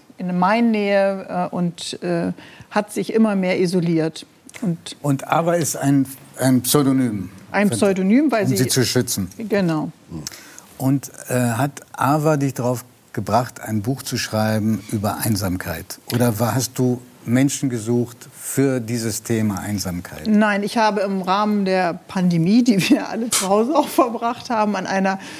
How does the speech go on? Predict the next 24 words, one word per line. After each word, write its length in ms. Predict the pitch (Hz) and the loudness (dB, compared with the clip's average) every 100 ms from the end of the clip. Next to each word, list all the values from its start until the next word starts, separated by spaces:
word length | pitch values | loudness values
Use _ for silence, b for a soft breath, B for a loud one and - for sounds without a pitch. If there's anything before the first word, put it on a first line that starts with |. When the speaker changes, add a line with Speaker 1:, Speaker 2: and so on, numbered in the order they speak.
| B B | B B
Speaker 1:
Studie 520 | - 233 240 226 202 | 0 4 6 8 6
der 160 | 190 | 4
Ruhr-Universität, 1200 | 180 202 220 226 226 208 196 190 185 196 185 185 - | 4 4 4 4 2 2 2 0 0 2 2 2 -4
äh, 380 | - 170 170 165 | -2 0 0 2
Bochum 380 | 185 226 311 262 | 2 2 2 2
teilgenommen, 800 | 254 247 240 226 226 226 220 | 4 2 4 2 2 0 0
die 140 | 196 202 | 0 0
sich 180 | 208 220 | 2 2
mit 180 | 214 | 4
dem 160 | 214 196 | 2 2
Thema 320 | - 220 202 | 2 2 4
beschäftigt 640 | 175 165 214 220 - 302 - | 0 -2 -4 -4 -6 -8 -2
haben. 160 | 277 262 | 2 4
Speaker 2:
Warst 140 | 254 | 4
da 40 | 131 | 2
Probandin, 760 | - 123 123 147 156 107 92 | 0 -2 0 2 2 0 -4
ne? 200 | 98 147 | -2 2
Speaker 1:
War 280 | 190 208 - | 4 4 0
praktisch 520 | - 220 202 220 202 - | -6 -8 -8 -6 -6 -2
eine 220 | 190 - | -2 0
anonyme 540 | 190 196 220 240 214 | 2 6 6 6 4
Probandin, 600 | 208 185 170 190 247 262 | 0 0 2 2 2 2
so 140 | 214 | 0
wie, 100 | 196 | -2